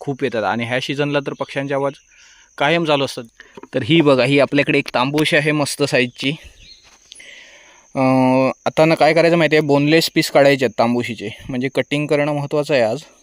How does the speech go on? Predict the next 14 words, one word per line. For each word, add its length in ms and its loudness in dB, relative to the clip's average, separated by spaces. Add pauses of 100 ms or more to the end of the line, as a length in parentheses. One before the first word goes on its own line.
(300)
एकदम 240 -6
चांगल्या 400 0
प्रकारे. 400 -4 (1080)
बाकी 260 -4
सामान 300 -6
सगळं 200 -10
इकडे 260 -6
आहे. 100 0 (200)
आणि 160 -4
मेन 200 -2
आपण 180 -4
काय 140 0
विसरून 260 -6
आलो? 180 -2